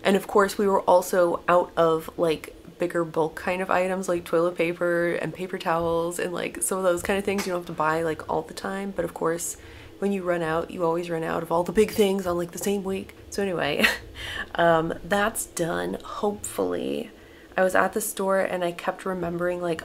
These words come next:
other things I needed to get in order to make the things on Thursday. I feel like I've forgotten something, but I'll just run out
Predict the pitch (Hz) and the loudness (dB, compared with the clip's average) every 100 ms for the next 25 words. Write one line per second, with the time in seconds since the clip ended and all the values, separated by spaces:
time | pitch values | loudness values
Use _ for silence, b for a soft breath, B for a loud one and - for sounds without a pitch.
0 | - 165 175 170 170 175 175 175 175 165 | -4 -2 -2 -2 -4 -4 -4 -4 -4 -6
1 | 170 160 170 160 - 170 170 160 170 - | -8 -6 -4 -4 -6 -8 -6 -6 -8 -8
2 | 170 165 175 175 - - - - - - | -8 -6 -6 -8 -16 -20 -20 -20 -20 -20
3 | - - - 170 165 170 170 180 180 - | -20 -20 -6 -4 -2 -2 -2 -4 -6 -12
4 | - - - 160 160 - 175 170 180 233 | -16 -10 -6 -6 -8 -4 -2 -2 -2 -2
5 | 247 269 - B B B B B B - | -2 -2 -8 B B B B B B -20
6 | - 190 180 190 180 180 175 - 165 131 | -10 -10 -6 0 2 2 -2 -4 -2 2
7 | - 165 - 190 - 180 196 190 170 - | 2 -2 -4 -6 -4 -4 -4 -4 -4 -4
8 | - B B B - 165 160 156 170 160 | -10 B B B -12 -10 -8 -8 -6 -2
9 | 160 160 | -2 -4